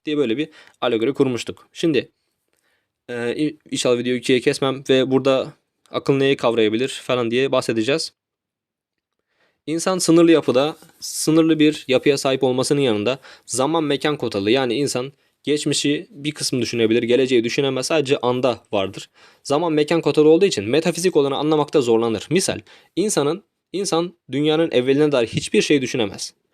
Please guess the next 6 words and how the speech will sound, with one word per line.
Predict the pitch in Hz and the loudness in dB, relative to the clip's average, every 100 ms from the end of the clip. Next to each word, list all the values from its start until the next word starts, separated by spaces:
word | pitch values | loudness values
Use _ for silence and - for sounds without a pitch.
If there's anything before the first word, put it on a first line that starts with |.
| _ - | _ -8
Düşünürse | 143 220 196 - 175 180 _ _ _ _ - | -2 2 2 2 0 -2 _ _ _ _ -8
o | 175 - _ _ - | -8 -8 _ _ -6
kabul | 160 175 170 | -2 0 2
değil, | 170 170 | 2 2
inanç | 147 143 117 101 | 2 0 0 -4
olur. | 87 - | -6 -14